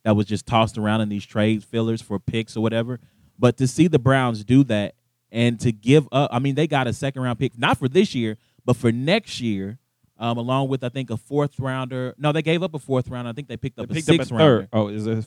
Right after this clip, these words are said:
Speaker 2: sixth?
Speaker 1: sixth
Speaker 2: Yeah.
Speaker 1: rounder. Yeah, and it's just like, you know, why? Like, did y'all not watch him play
Speaker 2: Right.
Speaker 1: last year? Like, the dude was absolute trash. And the one thing you
Speaker 2: And
Speaker 1: hear
Speaker 2: do you think that you have better players to build around him? Because
Speaker 1: Right.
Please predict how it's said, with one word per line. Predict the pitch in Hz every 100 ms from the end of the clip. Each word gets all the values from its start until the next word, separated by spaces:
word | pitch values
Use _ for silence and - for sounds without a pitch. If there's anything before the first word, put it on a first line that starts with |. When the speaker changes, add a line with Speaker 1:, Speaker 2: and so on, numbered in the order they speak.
| 127
Speaker 2:
sixth? | 117 131
Speaker 1:
sixth | 175 -
Speaker 2:
Yeah. | 127
Speaker 1:
rounder. | 110 98 95
Yeah, | 143 156
and | 127
it's | 143
just | 151 131
like, | 143 135 117
you |
know, | 135 131 110 - _ 92 101 _ _ _ _ _ _ _
why? | 107 110 131 220 165
Like, | 143 139 - _ _
did | 131 143
y'all | 160
not | 196 170
watch | 120 156 -
him | 135
play | - 120 165 226
Speaker 2:
Right. | 120
Speaker 1:
last | 196 214
year? | 208
Like, | 185
the | 175
dude | 156 226
was | 185 139 - _ _ _ -
absolute | 165 185 156 160 139
trash. | - - 160 156 131
And | 127
the |
one | 139 185
thing | 190 180
you | 156 160
Speaker 2:
And | 156
Speaker 1:
hear | 160
Speaker 2:
do |
you | 147
think | 135 170 196
that | 156 135
you | 151
have | 156 127 98
better | 127 151 123
players | - 131 151 196 -
to | -
build | 190 156 139
around | 120 127 185 196
him? | 240 220
Because | 180 147 240 151 139 131 - -
Speaker 1:
Right. | -